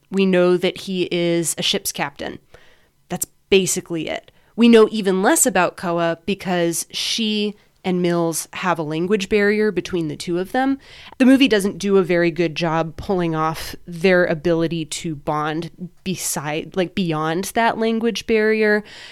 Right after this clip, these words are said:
It's an interesting conceit, and it feels like that could be an interesting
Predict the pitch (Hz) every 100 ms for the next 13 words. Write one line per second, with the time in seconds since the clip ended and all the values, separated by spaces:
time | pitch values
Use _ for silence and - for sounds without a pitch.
0 | - - - _ _ 254 233 226 - 269
1 | 254 233 226 202 196 196 - 170 180 -
2 | _ - _ 214 196 190 - - - 220
3 | 220 208 196 196 175 160 - - 214 165
4 | 180 175 180 175 180 - 170